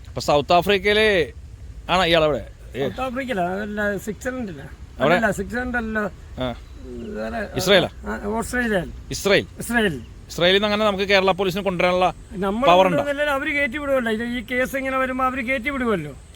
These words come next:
Speaker 1: ഓ.
Speaker 2: അവര് അവിടുന്ന് ഡിസ്പോസ് ചെയ്ത് വിടുമല്ലോ.
Speaker 1: ഇവിടെ ഏറ്റവും വലിയ കേസ് ഉണ്ടാക്കിയ ആളാണ് വിജയ് മല്യ. ഇന്ത്യയെ തന്നെ കുലുക്കിയ ഒരാളാണ്, കിങ് ഫിഷറിനോട്. അയാൾ ഇപ്പോഴും സുഖമായിട്ട് ഇവിടുത്തെ ആൾക്കാരെ പറ്റിച്ചുകൊണ്ട് ലണ്ടനിൽ ജീവിക്കണേ,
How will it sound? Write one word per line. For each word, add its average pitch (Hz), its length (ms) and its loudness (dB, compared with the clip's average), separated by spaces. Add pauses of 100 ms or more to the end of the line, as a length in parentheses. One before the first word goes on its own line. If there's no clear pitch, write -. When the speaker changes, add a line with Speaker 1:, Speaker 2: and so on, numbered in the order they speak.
(100)
Speaker 1:
ഓ. 117 180 0 (840)
Speaker 2:
അവര് 240 220 0
അവിടുന്ന് 294 760 0
ഡിസ്പോസ് 277 300 -6
ചെയ്ത് 285 180 0
വിടുമല്ലോ. 226 440 0 (300)
Speaker 1:
ഇവിടെ 147 180 2
ഏറ്റവും 175 240 2
വലിയ 190 120 2
കേസ് 190 220 2
ഉണ്ടാക്കിയ 196 340 0
ആളാണ് 185 380 2
വിജയ് 151 340 2
മല്യ. 131 180 -2 (880)
ഇന്ത്യയെ 139 360 2
തന്നെ 190 160 2
കുലുക്കിയ 175 320 4
ഒരാളാണ്, 151 300 4 (120)
കിങ് 139 180 -4
ഫിഷറിനോട്. 147 460 0 (600)
അയാൾ 147 180 6
ഇപ്പോഴും 185 220 2
സുഖമായിട്ട് 175 460 4
ഇവിടുത്തെ 175 260 4
ആൾക്കാരെ 165 360 4
പറ്റിച്ചുകൊണ്ട് 156 460 0 (600)
ലണ്ടനിൽ 170 400 6
ജീവിക്കണേ, 147 300 4